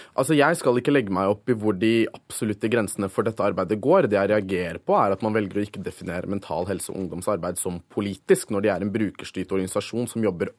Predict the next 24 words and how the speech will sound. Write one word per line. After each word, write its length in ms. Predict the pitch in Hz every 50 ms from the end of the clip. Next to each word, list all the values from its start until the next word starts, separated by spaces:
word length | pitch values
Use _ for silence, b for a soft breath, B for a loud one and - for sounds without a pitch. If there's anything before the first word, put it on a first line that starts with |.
| -
opp 240 | 107 107 _ _ -
mot 320 | - 95 92 90 95 98 - -
politiske 480 | - 110 101 85 85 - - - - 104
strukturer 560 | - - 104 104 - - - 76 82 98 98 - -
og 160 | 80 87 90 92
institusjoner. 640 | - - - 123 123 120 - 127 127 160 185 - - B B B B B B B B
Det 160 | 107 123 123
jeg 220 | 117 107 104 113 123
reagerer 320 | 123 123 113 101 98 95 -
på, 160 | - - 220
er 80 | 127
at 80 | 110 98
man 160 | 123 120 117
velger 240 | 113 98 92 107 107
å 0 |
si 160 | - - 95
at 160 | 90 95 -
fordi 300 | - 117 101 98 98 104 92
de 80 | 98
for 160 | 98 - - 107
eksempel 480 | 104 - - 87 82 80 - 101 110
ikke 160 | 107 - -
er 320 | - - 82 87 95 95 101
en, 160 | 107 104 101